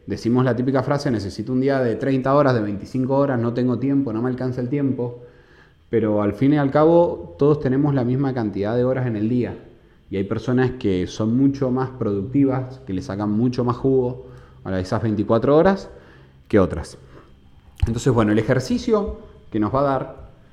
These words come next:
y el último ejercicio que tenemos, es que cada vez que sintamos presión en el presente, visualicemos o nuestros objetivos a futuro o algún recuerdo, eh, que nosotros atesoremos del pasado.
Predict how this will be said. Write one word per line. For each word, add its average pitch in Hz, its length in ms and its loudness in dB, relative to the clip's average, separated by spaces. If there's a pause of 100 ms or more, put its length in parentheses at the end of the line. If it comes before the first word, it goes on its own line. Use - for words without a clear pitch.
(340)
y 95 260 -8
el 92 180 -8
último 151 540 2
ejercicio 113 540 0
que 104 80 -4
tenemos, 131 480 -2 (680)
es 160 80 2
que 220 100 4
cada 226 200 6
vez 240 140 8
que 240 100 0
sintamos 170 400 4
presión 190 400 0
en 170 100 6
el 135 80 4
presente, 190 720 0
visualicemos 120 840 0
o 135 100 4
nuestros 131 340 4
objetivos 180 500 -2
a 160 60 -2
futuro 190 480 -6 (840)
o 226 200 8
algún 170 300 4
recuerdo, 208 880 2
eh, 117 200 0
que 113 80 -2
nosotros 139 360 -2
atesoremos 139 600 -4
del 110 420 0
pasado. 85 500 -10